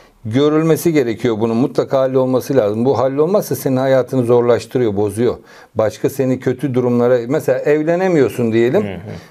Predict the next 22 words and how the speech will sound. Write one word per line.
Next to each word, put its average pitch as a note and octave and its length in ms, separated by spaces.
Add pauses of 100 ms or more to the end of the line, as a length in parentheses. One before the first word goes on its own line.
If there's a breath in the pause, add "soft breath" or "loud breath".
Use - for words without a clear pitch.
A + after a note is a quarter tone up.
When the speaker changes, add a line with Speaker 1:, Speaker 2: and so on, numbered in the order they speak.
(240 loud breath)
Speaker 1:
Anlatabildim E3+ 540
mi? G#2 160 (400 loud breath)
E, D3 140
bu D3 60
sefer G3 260
gidiyorsun F#3+ 480
dışarıda F3+ 440
bir G#3 300
sürü G3 320
olaya F3 500
girmek C3 520
zorunda A#2 420
kalıyorsun. A#2 420
Yani B2+ 180
seni C#3+ 200
Speaker 2:
Önce C3+ 120
Speaker 1:
işten D#3+ 240
Speaker 2:
onu C3+ 100
çözüyorsun. G2 440
Speaker 1:
Ha, D#3+ 140
onu G3+ 180
çöz. E3+ 460